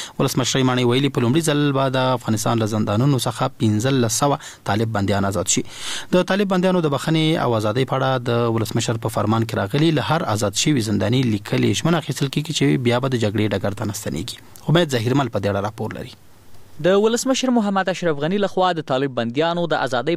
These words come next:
Speaker 2: په اړه د فرمان له صادرولو وروسته د افغانستان د سولې لپاره د امریکا متحده ایالاتو ځانګړي استازي زلمي خلیلزاد دا کار د سولې په برخه کې لوی ګام بللی دی. ښاغلي خلیلزاد په خپله ټویټر پاڼه لیکلي،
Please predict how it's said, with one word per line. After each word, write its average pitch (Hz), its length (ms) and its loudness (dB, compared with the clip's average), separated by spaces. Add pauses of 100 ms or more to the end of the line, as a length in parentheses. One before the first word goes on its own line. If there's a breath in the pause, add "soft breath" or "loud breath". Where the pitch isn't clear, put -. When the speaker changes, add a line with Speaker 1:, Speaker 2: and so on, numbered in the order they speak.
Speaker 2:
په 151 80 2
اړه 143 140 0
د - 100 -8
فرمان 131 340 0
له 127 140 2
صادرولو 117 480 0
وروسته 139 340 -2 (460 soft breath)
د 156 60 4
افغانستان 185 460 0
د 180 100 -6
سولې 180 260 2
لپاره 151 300 0
د 131 100 0
امریکا 131 340 -2
متحده 147 460 -2
ایالاتو 117 420 0
ځانګړي 117 280 -2 (100)
استازي 135 420 -2 (460 loud breath)
زلمي 190 320 2
خلیلزاد 156 560 0
دا 117 40 2 (140)
کار 131 180 0
د 117 120 -6
سولې 156 260 2
په 110 100 -2
برخه 113 220 -4
کې 113 160 0
لوی 110 180 4
ګام 95 220 0
بللی 90 320 -4
دی. 82 60 -8 (260 soft breath)
ښاغلي 147 340 0
خلیلزاد 156 560 0
په - 80 -8
خپله 160 280 0
ټویټر 123 320 -4
پاڼه 123 240 0
لیکلي، 165 280 0